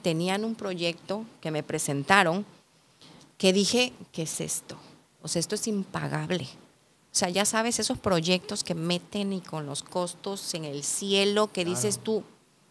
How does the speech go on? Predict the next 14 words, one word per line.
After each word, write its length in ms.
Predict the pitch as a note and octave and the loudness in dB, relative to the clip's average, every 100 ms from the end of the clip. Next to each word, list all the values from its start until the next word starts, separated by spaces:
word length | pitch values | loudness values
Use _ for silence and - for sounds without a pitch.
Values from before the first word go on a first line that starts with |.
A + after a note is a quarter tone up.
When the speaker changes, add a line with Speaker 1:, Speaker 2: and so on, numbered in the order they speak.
| - | -12
Speaker 1:
"Dios 400 | F3+ F#3 F3 F3 | -2 0 0 -2
mío, 280 | F#3 G#3 F3+ | 0 2 2
¿de 100 | E3 | 2
qué 140 | F#3 | 0
serán 300 | F3+ G3+ F#3+ | 0 0 0
los 100 | A3 | 0
semáforos?", 640 | F3+ D3+ F3 - C#3 D3+ | 0 0 -2 -4 -4 -4
¿no? 200 | C#3 C3 | -2 -4
Speaker 2:
Ujú. 40 | G3+ A#2+ A2 A2+ | -6 -6 -8 -2
Speaker 1:
Es 120 | C3+ E3+ | 0 4
lo 180 | F#3 | 2
que, 200 | F#3 F3 | 2 0
lo 200 | E3 D#3 | 0 -2
que 300 | - D3+ C3+ | 0 -2 -2